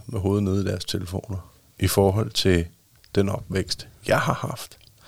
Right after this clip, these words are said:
Men det, der er vigtigt at huske, synes jeg, i det her sammenhæng, nu har jeg jo, jeg har jo, hvad skal man sige, jeg er jo nok generationen, der lige kom lidt for sent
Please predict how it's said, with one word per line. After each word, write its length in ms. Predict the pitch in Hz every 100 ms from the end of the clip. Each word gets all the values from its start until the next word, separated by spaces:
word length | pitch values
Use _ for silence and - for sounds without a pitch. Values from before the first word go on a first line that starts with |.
| - - - -
Men 140 | - 104
det, 100 | 120
der 80 | 135
er 220 | 101 85
vigtigt 400 | 95 - 127 110
at 180 | 104 87
huske, 540 | - - 117 - -
synes 500 | 104 - 90 82 -
jeg, 400 | 85 87 95 101 -
i 120 | - 95 - _
det 120 | - 92
her 140 | 101 - -
sammenhæng, 800 | - - 87 85 98 95 82
nu 120 | 92 95
har 100 | 104
jeg 160 | 87
jo, 240 | 85 92 85 - - - - - - _ - - - - _ _ _ - -
jeg 100 | 143
har 140 | 120
jo, 100 | 95
hvad 140 | 85 90
skal 180 | -
man 140 | 90 87
sige, 680 | - 90 85 82 82 82 -
jeg 120 | 117 117
er 40 |
jo 60 | 117
nok 280 | 110 110
generationen, 960 | - 110 92 85 113 117 - 131 117 95
der 120 | 101
lige 1120 | 92 95 101 113 160 160 139 117 95 85 82 82 - - - - - - _ _ _ _ _ _ _ - -
kom 360 | 117 - - - -
lidt 300 | - 101 123
for 180 | - 110
sent 640 | - - 135 110 101 -